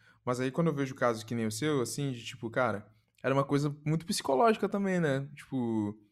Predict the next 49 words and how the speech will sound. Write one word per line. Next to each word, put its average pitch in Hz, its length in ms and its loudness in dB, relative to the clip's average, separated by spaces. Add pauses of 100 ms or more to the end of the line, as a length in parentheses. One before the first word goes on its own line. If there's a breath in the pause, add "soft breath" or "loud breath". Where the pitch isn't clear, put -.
(180)
não 185 160 2
é 233 80 4
só 202 240 2
a 175 80 4
imagem, 110 520 0
né? 120 140 -2
Eu 139 80 -2
acho 165 180 -4
que, 214 140 -6
que 185 100 0
a 185 40 2
imagem, 151 360 2
a 135 40 -2
estética, 131 360 -2
é 127 40 -2
óbvio 143 240 0
que - 60 -20
tem 135 100 -2
muita 156 240 0
coisa 123 340 0
mesmo, 139 320 -2 (460 soft breath)
mas, 330 200 -4
pô, 147 400 4
cara, 113 260 2
é, 120 60 4
é, 135 400 -2 (240)
é, 156 40 0
é 151 40 -2
da 160 120 2
cabeça, 156 560 4
é 143 60 6
às 139 80 4
vezes 135 200 -2
você 135 200 -2
achar 131 220 0
que - 80 -14
você 131 240 -6
é, 127 180 -4 (260)
sabe, 110 300 2
menor 117 300 2
do 113 80 -2
que 113 100 -6
o 117 80 2
outro, 113 580 2 (240 soft breath)
ou 107 120 0
é 110 40 2
diferente 110 800 0
e - 20 -14
tal. 113 560 0